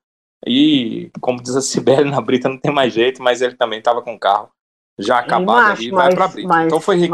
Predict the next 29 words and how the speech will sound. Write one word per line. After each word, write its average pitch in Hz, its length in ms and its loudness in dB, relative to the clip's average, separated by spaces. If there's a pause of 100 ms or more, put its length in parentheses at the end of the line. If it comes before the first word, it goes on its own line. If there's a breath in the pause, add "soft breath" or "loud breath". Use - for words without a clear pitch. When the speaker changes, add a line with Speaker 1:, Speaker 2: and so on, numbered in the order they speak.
Speaker 2:
mas 202 120 -4
foi 202 180 6
Speaker 1:
de 247 60 8
crueldade. 269 400 4
Speaker 2:
osso, 185 100 -2
viu? 220 400 0
Mas 175 160 -2
foi 247 200 6
osso 254 200 4
a 277 40 2
batida 269 420 2
dele. 214 300 4
O 214 40 0
pobre 190 280 2
chega, 190 200 -2
Speaker 1:
Foi 156 140 2
Speaker 2:
ficou 196 120 2
Speaker 1:
sim. 160 80 -2
Speaker 2:
todo 226 380 0
desnorteadinho 233 1040 2
Speaker 1:
O, 220 40 2
Speaker 2:
e 226 40 -4
tal. 196 300 4
Speaker 1:
o 226 60 0
carro 180 280 2
ficou 208 260 2
estraçalhado, 156 760 0
né, 127 100 -14
Sibeli? 90 340 -18